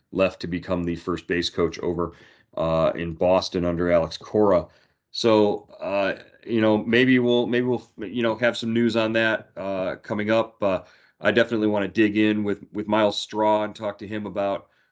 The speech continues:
you know, what it, what it means to lose a guy like Kyle Hudson, who, who coached two Gold Glovers in the same outfield,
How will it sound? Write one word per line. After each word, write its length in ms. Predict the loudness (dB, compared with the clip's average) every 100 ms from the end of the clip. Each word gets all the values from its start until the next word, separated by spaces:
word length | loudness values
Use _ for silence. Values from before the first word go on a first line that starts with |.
| _
you 100 | -10
know, 100 | -6
what 180 | -2 -4
it, 100 | -4
what 140 | -6
it 80 | -4
means 320 | 0 0 0 -4
to 80 |
lose 300 | -2 0 0
a 20 | 2
guy 180 | 2
like 240 | 4 0 -2
Kyle 220 | -2 0
Hudson, 380 | -2 -4 -6 -6
who, 260 | -4 -6 -8
who 140 | -14
coached 420 | -6 -2 -2 -4
two 180 | -6 0
Gold 260 | 2 2 2
Glovers 360 | 0 0 -4
in 60 | -6
the 80 | -4
same 260 | -4 -2
outfield, 540 | -2 -2 -2 -4 -4